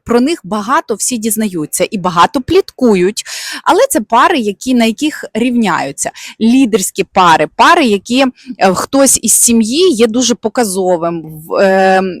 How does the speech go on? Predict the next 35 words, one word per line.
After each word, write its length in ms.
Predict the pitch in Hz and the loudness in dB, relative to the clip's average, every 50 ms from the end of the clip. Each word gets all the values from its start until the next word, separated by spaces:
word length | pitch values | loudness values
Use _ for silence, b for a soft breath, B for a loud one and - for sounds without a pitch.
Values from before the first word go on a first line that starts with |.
| _ _ _ _ _ _ _ - | _ _ _ _ _ _ _ -4
за 180 | 196 - 226 | 0 2 4
ним 180 | 233 269 285 269 | 4 4 4 2
багато 320 | 254 247 269 277 - 277 | 2 2 0 0 0 -4
слідкують, 760 | - - 269 254 - _ - 196 202 190 175 175 170 165 - | -6 -6 -10 -10 -10 _ -2 0 2 2 2 2 0 -2 -2
він 120 | 185 214 233 | -4 -2 0
має 160 | 233 254 269 | 2 2 0
якусь 200 | 269 - 269 - | 0 -2 -4 -6
таку 200 | - 262 - 247 | -6 -10 -12 -8
позицію 560 | - 311 302 247 226 240 233 214 - 226 220 | -6 -4 -4 -2 -2 -4 -4 -4 -6 -6 -6
в 80 | 196 208 | -4 -4
роботі, 420 | 220 208 190 214 214 208 202 - | -4 -2 0 2 0 0 0 -2
яка 160 | 196 - 208 | -4 -4 -4
притягує 640 | 196 - - 214 - - 214 202 190 190 202 196 185 | -6 -4 -8 -8 -4 -2 -4 -2 0 2 2 2 2
увагу. 680 | - - 220 196 180 196 190 180 165 170 170 156 147 B B B B B B _ | 2 -2 -4 -4 0 0 2 2 2 2 0 0 -2 B B B B B B _
Тобто 220 | 240 208 - 220 | -8 -4 -2 -4
до 140 | 196 185 208 | -2 -2 -2
цієї 400 | - - 233 226 240 233 202 190 | -2 -2 -4 -2 -2 0 0 -2
сім'ї 360 | - - 202 196 196 269 311 - | -2 -4 -4 -4 -4 -4 -6 -6
дуже 280 | _ 180 208 233 220 214 | _ -8 -8 -6 -6 -6
багато 360 | 165 156 156 165 - - 165 | -6 -4 -6 -6 -4 -4 -8
уваги. 380 | 156 143 151 143 135 170 165 - B B B B | -4 0 0 0 0 0 -4 -8 B B B B
Їм 380 | 190 175 220 277 277 233 202 | -4 -2 0 2 2 0 0
не 140 | 196 220 254 | 0 -2 -2
вдається 520 | 233 196 185 190 180 202 220 - - 190 175 | -2 -2 -4 -2 -2 -2 -2 -2 -2 -6 -4
жити 300 | 156 170 196 - - 180 | -4 -6 -6 -6 -6 -8
скритно. 560 | - - - - 170 165 156 151 _ 147 143 B B B B _ | -8 -8 -8 -6 -6 -6 -6 -6 _ -12 -12 B B B B _
Все 500 | - - - - - 233 254 302 311 - - _ _ _ | -2 -2 0 0 2 2 2 2 0 -4 -8 _ _ _
як 420 | 202 185 202 208 202 - - - - | -4 -2 0 -2 -2 -4 -14 -14 -6
от 140 | - 202 190 _ | -6 -6 -6 _
на 180 | 180 190 214 233 | -4 0 0 0
виворіт, 480 | 196 220 233 185 156 165 160 156 156 - - | 2 0 0 0 0 -2 -2 -2 -4 -8 -6
знаєте, 360 | 170 180 185 220 240 - 202 | -4 -2 -2 -2 0 0 -2
от 160 | 170 160 - | -2 -2 -4
все 480 | - - - - - - 247 277 302 - | -4 -4 -2 -2 0 -2 0 -2 -2 -6
видно. 760 | - 170 143 147 160 175 214 233 214 170 147 160 156 143 147 | -8 -12 -14 -10 -2 2 2 2 2 0 -2 -8 -8 -8 -10